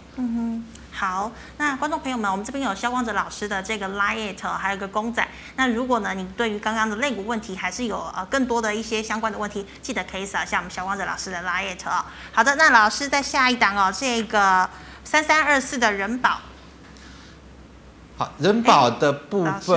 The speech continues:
Speaker 1: 师，不好意思哦，
Speaker 2: 呃，不是三，
Speaker 1: 人保，
Speaker 2: 呃，
Speaker 1: 我看一下。
Speaker 2: 二三二四，
Speaker 1: 二三二四，
Speaker 2: 二三二四。
Speaker 1: 是。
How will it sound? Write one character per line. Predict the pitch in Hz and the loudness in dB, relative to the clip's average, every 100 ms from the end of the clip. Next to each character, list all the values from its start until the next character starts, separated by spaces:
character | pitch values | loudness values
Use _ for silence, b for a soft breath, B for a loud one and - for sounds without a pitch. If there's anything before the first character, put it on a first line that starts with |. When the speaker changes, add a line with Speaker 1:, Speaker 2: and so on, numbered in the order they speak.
| 143 | 4
Speaker 1:
师， | |
不 | - | 2
好 | 202 | 2
意 | - | 0
思 | |
哦， | 208 | 0
Speaker 2:
呃， | |
不 | |
是 | 151 | 0
三， | 170 156 151 | 2 4 4
Speaker 1:
人 | - | 2
保， | 220 | -4
Speaker 2:
呃， | 190 196 - - - - | -4 -6 -10 -16 -20 -16
Speaker 1:
我 | 220 - | -16 -10
看 | 220 | 2
一 | |
下。 | 208 | 6
Speaker 2:
二 | 214 | 8
三 | 151 180 180 | 8 8 8
二 | 180 | 6
四， | 151 - 151 | 4 0 0
Speaker 1:
二 | 262 | 2
三 | |
二 | - | 2
四， | |
Speaker 2:
二 | |
三 | 214 | 4
二 | 220 208 | 4 2
四。 | 196 220 - - - - | 0 -4 -6 -12 -20 -18
Speaker 1:
是。 | - | -16